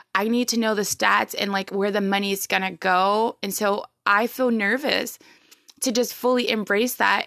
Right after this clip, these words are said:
And, and I want someone to be able to answer my questions. So I'm gonna reach out to my local community, those that are in charge, those that are fighting for or against the initiative. And I wanna know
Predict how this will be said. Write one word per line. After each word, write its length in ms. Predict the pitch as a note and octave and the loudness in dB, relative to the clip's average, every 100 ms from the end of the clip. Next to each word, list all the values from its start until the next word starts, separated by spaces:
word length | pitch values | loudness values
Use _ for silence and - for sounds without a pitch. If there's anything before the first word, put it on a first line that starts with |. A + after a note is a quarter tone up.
| - | -2
And, 160 | G#3+ G#3+ - | -2 -2 -2
and 180 | G#3+ G#3+ | 0 2
I 140 | A3 | 4
want 240 | B3 B3+ C#4 | 2 0 0
someone 260 | A#3+ A3+ | -2 -2
to 80 | A3+ | -2
be 140 | A3 | 0
able 140 | G#3+ A3 | 0 0
to 160 | - | -4
answer 220 | F#3+ G3 G#3+ | -4 -4 -4
my 120 | G#3 | -4
questions. 400 | D#4+ G4 G3+ E3+ | -2 -2 -4 -4
So 80 | - | 0
I'm 180 | F3 F#3+ | 0 2
gonna 160 | A3 G#3+ | 0 0
reach 200 | G#3 A3 | 0 0
out 120 | G#3 | -2
to 100 | - | -2
my 160 | G3+ G#3 | -2 0
local 420 | G3 F#3+ G#3 G3+ - - - - _ _ - | 0 0 -2 -2 -6 -20 -20 -20 _ _ -12
community, 580 | - A#3+ G#3+ G#3+ A3 A3+ | -2 0 2 2 2 0
those 320 | G#3 G3 G3+ | 0 0 2
that 120 | G#3 | 0
are 60 | G3+ | 0
in 200 | - A3 | 0 -4
charge, 500 | - G3 F3+ G#3+ - - _ _ _ _ _ - - | 0 2 2 2 -4 -10 _ _ _ _ _ -14 -4
those 280 | G#3+ A3 G#3+ | 0 2 2
that 120 | G#3 | 0
are 80 | G3+ | 0
fighting 300 | G#3 G3+ A3 | 0 0 0
for 260 | - G#3+ - | 0 0 2
or 140 | G#3+ | 0
against 300 | A3 A3 G#3+ | 2 -2 -2
the 80 | A3+ | -2
initiative. 560 | G3 G3 A3+ G#3 G#3 - - - - | 0 -2 0 0 -2 -4 -18 -18 -6
And 120 | A3 | 2
I 80 | A3 | 2
wanna 240 | A#3 A3+ | 4 2
know 520 | A#3 G#3 G3+ G#3 A3 | 2 4 4 2 -2